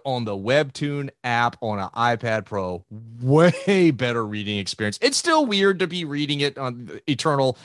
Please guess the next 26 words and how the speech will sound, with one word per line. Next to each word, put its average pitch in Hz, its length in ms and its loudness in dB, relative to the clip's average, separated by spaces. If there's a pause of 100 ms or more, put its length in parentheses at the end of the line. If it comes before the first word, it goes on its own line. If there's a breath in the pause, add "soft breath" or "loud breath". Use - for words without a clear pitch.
(140 loud breath)
scrolling 135 460 0
downward 117 480 0
forever, 113 300 0
but 147 300 0 (420 soft breath)
it 226 140 -2
looks 156 360 0
so 202 540 4
much 139 380 0
better. 110 420 -2 (140 soft breath)
It 123 120 -4
fills 190 360 0
up 139 180 -2
the 110 100 -12
screen. 127 760 -6 (240 soft breath)
And 131 100 2
on 127 140 2
the 117 80 2
big 196 180 6
iPad 127 360 2
Pro, 110 220 0
it 98 100 -2
just 135 260 0
looks 107 280 -6
really 104 600 4
nice. 98 480 0
So 135 180 0